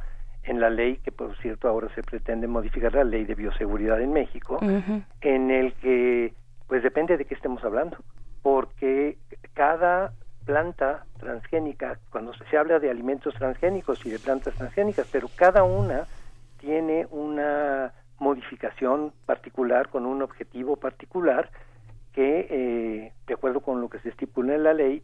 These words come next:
Speaker 1: tiene que ser vigilado, eh, caso por caso, planta por planta, estrategia por estrategia. Y una de las cosas que se menciona frecuentemente en relación con las,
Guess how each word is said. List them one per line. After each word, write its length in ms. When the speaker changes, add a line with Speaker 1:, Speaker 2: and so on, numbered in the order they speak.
Speaker 1:
tiene 240
que 120
ser 220
vigilado, 680
eh, 340
caso 280
por 160
caso, 420
planta 260
por 220
planta, 480
estrategia 600
por 160
estrategia. 680
Y 680
una 220
de 80
las 160
cosas 320
que 100
se 100
menciona 540
frecuentemente 720
en 100
relación 460
con 300
las, 140